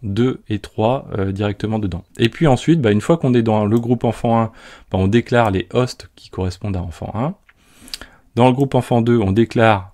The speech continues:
le host qui est de enfant deux, et puis, bah, dans enfant deux, on a aussi donc son chil-, children, pardon, qui est enfant trois et qui contient un host serveur cinq. Donc voilà le, le principe, euh, de,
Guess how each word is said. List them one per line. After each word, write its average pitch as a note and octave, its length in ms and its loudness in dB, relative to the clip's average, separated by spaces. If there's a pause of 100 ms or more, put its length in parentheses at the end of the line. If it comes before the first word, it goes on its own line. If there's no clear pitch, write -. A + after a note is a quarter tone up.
le G2 280 -4
host - 440 -4 (220)
qui - 280 -4
est G2+ 60 0
de F#2+ 160 -4
enfant F2+ 400 -4
deux, C3 340 -2
et A2 140 -4
puis, D3+ 240 0
bah, G#2 180 2
dans G#2+ 220 4
enfant G#2+ 260 -2
deux, A#2 280 2
on A2 200 0
a G#2 120 0
aussi G2 280 -6
donc F#2+ 300 -6
son - 280 -6
chil-, G2+ 380 -6 (160)
children, G2 500 -2
pardon, G#2+ 360 -4 (420)
qui - 160 -4
est A2 60 0
enfant G#2 260 -6
trois G#2 400 -4 (400)
et - 120 -2
qui A#2 180 -6
contient G2+ 500 -4
un G#2+ 180 -8
host - 400 -8
serveur F#2+ 400 -8
cinq. G2+ 220 -14
Donc F#2+ 120 -4
voilà C#3+ 340 6
le, C3 420 6
le B2 160 2
principe, - 720 -6 (180)
euh, G2 280 -2 (440)
de, - 500 -10